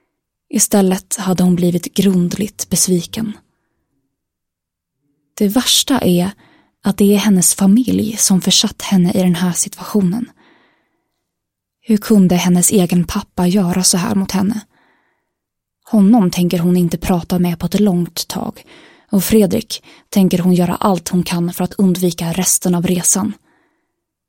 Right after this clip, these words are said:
Även om hon egentligen inte har lust går hon ändå upp, smyger sig ut och letar upp en toalett. Bara för att hon känner sig eländig behöver det inte synas, tänker hon och fixar till sig med en hårborste och lite smink.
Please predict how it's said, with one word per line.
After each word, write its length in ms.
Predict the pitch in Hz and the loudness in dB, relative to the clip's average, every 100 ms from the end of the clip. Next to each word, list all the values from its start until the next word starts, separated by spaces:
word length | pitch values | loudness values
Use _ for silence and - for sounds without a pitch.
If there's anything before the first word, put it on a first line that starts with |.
| _ _ _ _ _ _ _ _ _ _ _ - | _ _ _ _ _ _ _ _ _ _ _ -4
Även 280 | 254 240 247 | 2 4 8
om 120 | 262 | 8
hon 180 | 233 240 | 8 6
egentligen 600 | 226 226 254 - 202 202 | 6 4 4 4 2 4
inte 320 | 220 185 170 | 4 2 2
har 160 | 226 185 | 2 2
lust 400 | 196 208 - - | 2 0 -4 -6
går 240 | - 196 | -2 0
hon 160 | 190 190 | 2 2
ändå 220 | 180 175 | 2 0
upp, 320 | 214 208 _ - _ _ _ _ _ _ - | -2 -4 _ -20 _ _ _ _ _ _ -6
smyger 480 | - 226 226 214 202 | 2 4 4 4 2
sig 200 | 190 180 | 2 2
ut 300 | 175 170 - | 0 -2 -4
och 260 | 180 180 | 0 0
letar 320 | 180 185 185 | 2 0 0
upp 200 | 190 - | -2 0
en 120 | 180 175 | -2 -2
toalett. 540 | 180 185 - - - _ _ _ _ _ _ _ _ _ _ _ _ | 0 -2 -4 -12 -14 _ _ _ _ _ _ _ _ _ _ _ _
Bara 300 | 214 208 202 | 2 4 4
för 140 | - 196 | 2 0
att 60 | |
hon 140 | 202 190 | 2 2
känner 420 | - 233 202 175 | 2 4 4 4
sig 240 | 185 185 | 2 2
eländig 580 | 175 170 170 190 202 - - | 0 0 -2 -2 -6 -8 -2
behöver 240 | 185 175 | 0 2
det 60 | 180 | 0
inte 180 | 170 - | 0 0
synas, 640 | - 185 180 - - - _ - _ _ | 2 2 0 0 -2 -2 _ -20 _ _
tänker 360 | - 170 - 170 | -2 0 0 -2
hon 220 | 175 175 | 0 -2
och 100 | 170 | -2
fixar 340 | 190 - 185 | -4 -2 -2
till 260 | 175 196 185 | 0 0 0
sig 240 | - 196 | -2 0
med 160 | - - | -2 0
en 100 | 180 | -2
hårborste 600 | 180 175 180 185 - 180 | 0 -2 -4 -8 -6 -6
och 100 | 175 | -6
lite 200 | 170 175 | -6 -2
smink. 440 | - 190 - - | 0 -2 -4 -20